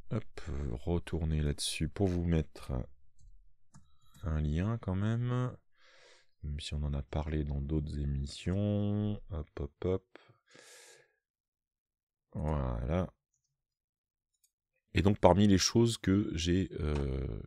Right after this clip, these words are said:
commencé à regarder, euh, il va falloir que je comprenne le niveau de complexité pour créer une image, euh, d'O S pour la micro-console.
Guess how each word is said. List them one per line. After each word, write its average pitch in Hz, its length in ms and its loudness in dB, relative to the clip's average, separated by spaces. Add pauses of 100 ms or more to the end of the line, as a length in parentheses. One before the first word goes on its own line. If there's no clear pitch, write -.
(120)
commencé 82 380 -4
à 80 80 0
regarder, 76 520 2 (800)
euh, 76 500 4
il 76 140 -2
va 82 120 2
falloir 82 340 2
que - 100 0
je - 80 -2
comprenne 87 500 2 (920)
le 95 140 -2
niveau 82 240 2
de - 60 -2
complexité - 680 0
pour 107 800 6 (800)
créer 95 420 8
une 92 200 6
image, 92 520 8
euh, 82 540 8
d'O 87 220 8
S - 360 6 (160)
pour 101 600 2
la 80 160 4
micro-console. 82 760 2